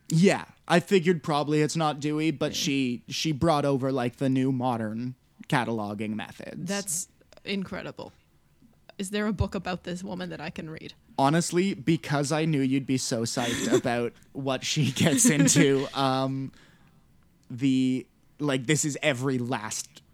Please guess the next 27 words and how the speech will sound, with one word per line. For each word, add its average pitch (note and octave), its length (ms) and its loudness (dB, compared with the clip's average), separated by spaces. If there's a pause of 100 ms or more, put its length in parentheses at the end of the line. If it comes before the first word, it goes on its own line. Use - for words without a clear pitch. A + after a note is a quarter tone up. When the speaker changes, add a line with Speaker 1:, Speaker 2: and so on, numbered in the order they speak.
(280)
Speaker 1:
tidbit A#2 560 -6
I B2 140 -2
could B2 200 -4
find A2 260 -4
about G#2+ 280 -6
her. A2+ 220 -4
I B2+ 120 -2
Speaker 2:
Okay. F#3 100 -2
Speaker 1:
translated C#3 580 0
every C3+ 400 0
last B2 440 -2
bit B2 140 2
of A#2 120 -2
Romanian A#2 880 0
I G#2+ 140 -6
could C3 240 -8
find A2+ 600 -8
on A2+ 200 0
the A2 140 -2
internet A2+ 420 -4
about G2+ 300 -6
this A2+ 200 -4
woman. G#2 280 -8
Speaker 2:
Okay, F#3+ 380 -6 (120)
that's G#3 260 -6
fair. F3 340 -12
I'm G3+ 280 -8